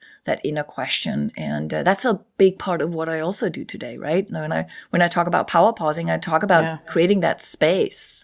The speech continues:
Speaker 1: to really, uh, ask inside.
Speaker 2: <sighs> <sighs> Can I come to one of your workshops? I mean, I am in love with you, by the way. I mean, everything you're saying, what you're putting out in the world, all the little pieces,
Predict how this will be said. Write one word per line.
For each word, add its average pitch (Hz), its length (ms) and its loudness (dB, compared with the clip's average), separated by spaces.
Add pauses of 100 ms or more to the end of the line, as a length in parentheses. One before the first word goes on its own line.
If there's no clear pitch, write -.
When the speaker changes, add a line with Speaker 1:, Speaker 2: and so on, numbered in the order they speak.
Speaker 1:
to 185 140 2
really, 165 600 4 (120)
uh, 151 400 0
ask 151 300 -4
inside. 196 540 -2
Speaker 2:
<sighs> - 160 -20
<sighs> - 560 -2 (840)
Can 277 120 2
I 294 160 6
come 320 160 6
to 277 140 8
one 254 180 4
of 220 60 4
your 208 120 6
workshops? 190 600 4
I 233 140 8
mean, 233 380 0
I 330 460 8
am 262 160 4
in 233 160 4
love 214 240 10
with 190 180 8
you, 175 220 6
by 165 240 8
the 170 100 6
way. 170 260 6
I 190 120 8
mean, 185 260 -2 (100)
everything 262 460 6
you're 220 140 4
saying, 175 460 0
what 254 240 2
you're 302 60 0
putting 233 380 0
out 185 200 4
in 175 60 -4
the 170 60 -2
world, 165 480 2
all 233 220 8
the 320 100 0
little 254 340 6 (120)
pieces, 190 760 2